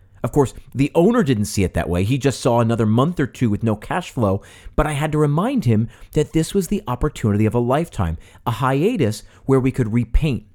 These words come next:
do some light renovations, keep reworking the menu, and shoot all of the new food. Then when we reopen for business, we can relaunch the new brand, the new menu, basically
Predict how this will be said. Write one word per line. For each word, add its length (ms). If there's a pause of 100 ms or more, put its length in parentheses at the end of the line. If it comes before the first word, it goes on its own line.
do 120
some 200
light 200
renovations, 680
keep 220
reworking 560
the 80
menu, 460 (220)
and 120
shoot 320 (100)
all 380
of 120
the 80
new 220
food. 480 (420)
Then 380
when 160
we 120
reopen 520
for 140
business, 460 (200)
we 120
can 240
relaunch 640
the 80
new 180
brand, 420
the 80
new 160
menu, 400
basically 560